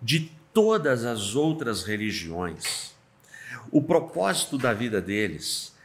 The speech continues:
era viver e ser exemplo. Enquanto isso, o propósito do ministério,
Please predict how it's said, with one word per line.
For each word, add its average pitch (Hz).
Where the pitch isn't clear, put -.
era 90
viver 104
e 127
ser -
exemplo. 98
Enquanto 113
isso, -
o 123
propósito 135
do 113
ministério, 117